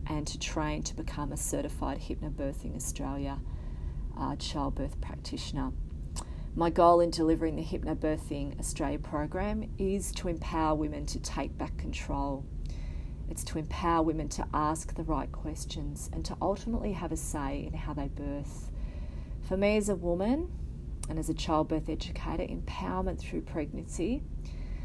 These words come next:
and in the birthing process is key to birth satisfaction. And this is what the practice of hypnobirthing is all about. It's about empowerment.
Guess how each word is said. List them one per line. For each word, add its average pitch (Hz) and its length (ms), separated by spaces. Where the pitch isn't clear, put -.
and 165 260
in 190 300
the 185 80
birthing 160 360
process 156 460
is - 140
key 160 340
to - 140
birth 143 360
satisfaction. - 920
And 170 100
this 202 160
is 247 120
what 247 100
the - 140
practice 170 440
of 165 80
hypnobirthing 151 680
is 143 140
all 147 160
about. 135 420
It's - 140
about 175 300
empowerment. 139 720